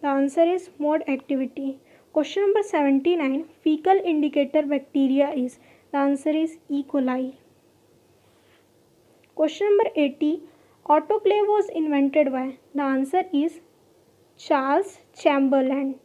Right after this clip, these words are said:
Question number eighty-one. Monosodium glutamate is added in fish product as. The answer is flavor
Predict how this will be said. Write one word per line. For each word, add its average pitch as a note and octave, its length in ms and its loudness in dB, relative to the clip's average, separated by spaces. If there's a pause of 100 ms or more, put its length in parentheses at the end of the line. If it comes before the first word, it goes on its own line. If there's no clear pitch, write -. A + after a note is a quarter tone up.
(680)
Question D#4 340 0
number A4+ 300 0
eighty-one. D4+ 760 2 (300)
Monosodium D#4 1000 2
glutamate C#4+ 720 0 (100)
is D#4+ 240 0
added D4 420 2
in F#4+ 240 -2
fish F4 260 0
product C4 540 -2
as. C4+ 380 0 (640)
The D4 80 0
answer C#4+ 520 2
is E4 380 0 (180)
flavor D4 340 4